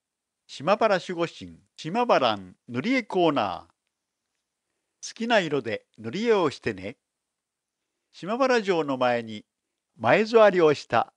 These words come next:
島原んの塗り絵があります。島原守護神、島原んの部屋。市ホームページ。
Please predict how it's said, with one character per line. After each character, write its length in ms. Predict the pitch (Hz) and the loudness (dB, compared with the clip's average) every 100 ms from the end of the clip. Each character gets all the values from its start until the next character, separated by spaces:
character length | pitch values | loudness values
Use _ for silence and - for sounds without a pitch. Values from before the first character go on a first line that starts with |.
| _ | _
島 260 | - 139 | -6 -2
原 280 | 202 220 196 | 2 4 4
ん 120 | 143 | 2
の 220 | 110 104 - | -4 -6 -8
塗 160 | - 113 | -6 -4
り 140 | 156 | 0
絵 120 | 233 226 | 0 6
が 140 | 160 | 6
あ 40 | 117 | 6
り 100 | 107 | 2
ま 140 | 98 | -4
す。 280 | - - _ _ _ _ _ _ _ _ _ _ _ _ _ _ _ _ _ _ _ _ _ | -4 -20 _ _ _ _ _ _ _ _ _ _ _ _ _ _ _ _ _ _ _ _ _
島 300 | - 139 202 | -14 -4 0
原 200 | 226 214 | 2 2
守 180 | 185 190 | 0 -2
護 140 | 180 | -2
神、 340 | - 110 87 _ _ | -4 -10 -14 _ _
島 360 | - 160 240 | -12 -4 -2
原 240 | 269 214 147 | 0 0 -4
ん 80 | |
の 120 | 113 110 | -4 -6
部 120 | 107 | -6
屋。 180 | 95 - _ _ _ _ _ _ _ _ _ _ _ _ _ _ _ | -8 -10 _ _ _ _ _ _ _ _ _ _ _ _ _ _ _
市 360 | _ - 226 - _ | _ -8 -8 -8 _
ホ 220 | - 185 | 2 2
ー 40 | |
ム 140 | 196 185 | 2 -6
ペ 220 | - 170 | 0 2
ー 60 | 110 | 0
ジ。 280 | - - | -6 -20